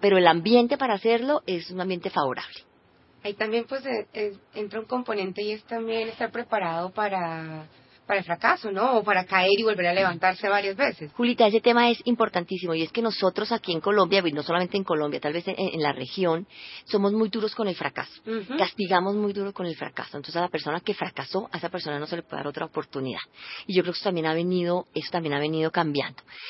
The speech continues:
Speaker 1: Y en, aquí en, en, en, en el, en el, en el ambiente del, del emprendimiento, eh, sobre todo el emprendimiento tecnológico, eh, estamos viendo el fracaso como una oportunidad, ¿ok?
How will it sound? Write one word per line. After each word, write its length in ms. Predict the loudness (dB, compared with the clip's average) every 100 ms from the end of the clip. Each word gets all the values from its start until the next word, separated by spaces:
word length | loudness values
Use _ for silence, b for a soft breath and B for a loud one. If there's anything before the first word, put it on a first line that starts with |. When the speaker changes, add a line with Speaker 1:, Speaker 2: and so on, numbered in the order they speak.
| B
Speaker 1:
Y 200 | 4 6
en, 100 | 6 4 0
aquí 280 | -2 0
en, 160 | 2 2
en, 200 | 0 -2 -2
en, 200 | -4 -2
en 220 | -4 -4
el, 360 | -4 -6 -8 -8
en 180 | -6 -4
el, 480 | -6 -6 -8 -10 -10
en 140 | -6 -2
el 100 | 0
ambiente 520 | 0 6 6 6 4
del, 440 | 4 4 2 -2 -4
del 500 | -4 -2 -6 -8 -10 -14 _ -6
emprendimiento, 1000 | -2 0 0 0 2 2 2 4 4 4 0
eh, 240 | -2 -2
sobre 200 | -2 -4
todo 120 | 0
el 60 | -2
emprendimiento 360 | 0 -2 -2 0
tecnológico, 680 | 2 2 2 0 0 0 0 B B B B -4
eh, 280 | 0 0 -2
estamos 340 | 0 2 2
viendo 220 | 0 -2 -2
el 40 |
fracaso 360 | -4 -6 -10 -8
como 180 | -4 -2
una 260 | -2 -2
oportunidad, 680 | -2 -4 -8 -8 -6 -6 -6 -10 _
¿ok? 100 | -16